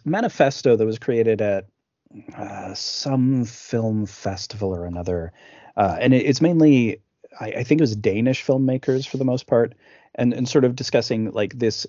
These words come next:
manifesto of creating films with unity of time, uh, unity of place. Uh, so, like, you know, they take place in real time. They're all set in one place, and, uh,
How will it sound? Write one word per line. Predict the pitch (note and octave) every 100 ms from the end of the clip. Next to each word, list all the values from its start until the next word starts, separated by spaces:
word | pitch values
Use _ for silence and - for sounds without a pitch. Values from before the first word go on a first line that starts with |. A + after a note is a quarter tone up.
| -
manifesto | D3+ C3+ - B2+ - A2+
of | A2+
creating | - C3 B2 A#2+
films | A2+ G2+ G#2 -
with | G2+ G#2+
unity | G#2+ B2+ B2 A#2+
of | A#2 G#2+
time, | - F#2+ F#2+ F#2+ F#2 F#2+ - - - -
uh, | F#2 E2+ F2
unity | G#2 G#2 F#2+
of | F#2+
place. | - - G#2+ G2 G2 - - _ _ _ -
Uh, | - F2 F#2 - - -
so, | - G#2+
like, | F#2 F2+ -
you | C3
know, | G2
they | G2 G2
take | C#3+ C#3
place | C3 -
in | B2
real | A2
time. | G#2 G2+ G2+
They're | F#2+ E2+
all | A2 A2+
set | - A2
in | A2
one | G#2 F#2+
place, | G2 - F2 F2+ - -
and, | F2+ E2 D#2+ E2+ - - _ _ -
uh, | G2+ E2